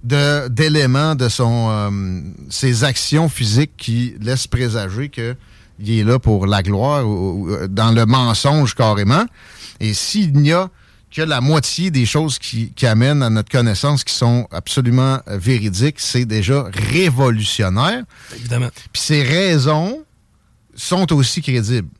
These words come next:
Speaker 1: Il dit que c'est moralement inacceptable que ce soit caché au public parce que ça amène, euh, des développements te-, technologiques possibles d'un registre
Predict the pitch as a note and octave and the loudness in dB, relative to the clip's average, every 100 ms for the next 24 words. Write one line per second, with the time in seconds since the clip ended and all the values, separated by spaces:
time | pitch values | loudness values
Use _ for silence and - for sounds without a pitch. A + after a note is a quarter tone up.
0 | _ G2+ F#2+ B2 F3+ - - C#3+ A#2+ A#2 | _ -10 -6 -6 -8 -10 -6 -2 0 2
1 | D3 D3+ D#3+ C3+ C3 E3+ C#3 C#3 C3+ B2+ | 2 2 2 2 2 2 2 0 -2 -4
2 | F#2 C3+ D3+ B2+ B2 G#2+ A#2+ - C3 C#3 | -4 -2 -2 -2 -4 -2 -2 -2 -2 -2
3 | A2 F#2+ D3+ A#2+ G#2 A2+ F3 - A2+ - | -2 0 -2 -2 -2 -2 -2 -2 -2 0
4 | D#3+ E3 - - - - D3+ C3+ C#3 D#3+ | 0 0 -4 -20 -12 0 2 4 4 2
5 | E3+ D3 - _ _ _ - A2+ G2+ A#2+ | 0 -4 -10 _ _ _ -2 0 2 2
6 | A#2+ B2+ B2+ C#3 D3+ B2 - - A2 C3 | 2 2 2 2 2 0 0 -4 2 2
7 | A2 A2+ D#3 A#2+ G#2 - D3 - - A2 | 2 0 0 -2 0 0 0 -2 -4 0
8 | G#2+ G2 A#2+ G#2 A#2 C#3+ - C#3 C3+ | 0 0 0 0 0 -2 -2 -2 -4